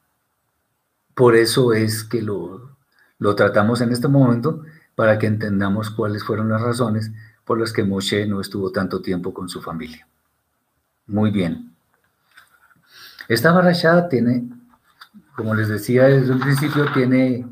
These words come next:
grandes matices, especialmente porque el Eterno le dio las tablas a Moshe con las diez palabras que normalmente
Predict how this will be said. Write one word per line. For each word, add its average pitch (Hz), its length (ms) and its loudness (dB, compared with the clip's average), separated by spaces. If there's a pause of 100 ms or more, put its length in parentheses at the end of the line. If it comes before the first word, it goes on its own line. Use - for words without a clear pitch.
(460)
grandes 117 360 -2
matices, 135 420 -2
especialmente 120 720 -2
porque 98 480 -10 (640)
el 98 140 -6
Eterno 101 380 -2
le 107 120 -2
dio 92 140 -2
las 95 200 -4
tablas 117 260 0
a 139 40 2
Moshe 143 340 0
con 143 160 2
las 113 220 0
diez 107 240 -2
palabras 95 720 -2 (960)
que 104 120 -6
normalmente 98 920 -4